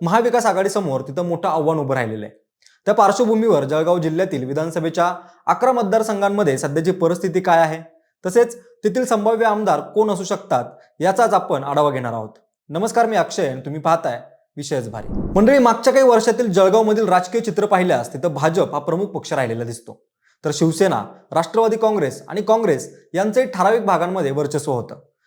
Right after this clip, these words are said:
मात्र गेल्या दोन वर्षांमध्ये शिवसेना आणि राष्ट्रवादी काँग्रेस या पक्षात पडलेल्या फुटीनंतर जळगावमध्ये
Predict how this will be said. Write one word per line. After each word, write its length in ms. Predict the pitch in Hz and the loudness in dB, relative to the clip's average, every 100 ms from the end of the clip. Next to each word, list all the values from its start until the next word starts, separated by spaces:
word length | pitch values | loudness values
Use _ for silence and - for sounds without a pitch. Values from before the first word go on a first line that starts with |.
| _ - | _ 0
मात्र 200 | - 262 | 4 4
गेल्या 240 | 233 254 | 4 2
दोन 220 | 208 220 | 4 2
वर्षांमध्ये 600 | 240 208 196 202 208 139 135 | 4 0 -2 -4 -4 -4 -6
शिवसेना 460 | 151 151 190 185 | -6 -4 -2 0
आणि 160 | 127 131 | -2 -2
राष्ट्रवादी 440 | 143 139 170 165 | -2 0 0 0
काँग्रेस 480 | - 170 202 143 113 - - - | 0 0 2 0 -4 -16 -20 -4
या 60 | 226 | 0
पक्षात 280 | 226 226 233 | 0 0 -2
पडलेल्या 400 | 208 214 208 220 | 0 0 2 0
फुटीनंतर 600 | 214 190 240 208 156 131 | -2 -2 0 0 -2 -4
जळगावमध्ये 600 | 135 147 165 170 170 185 | 0 2 2 2 0 -2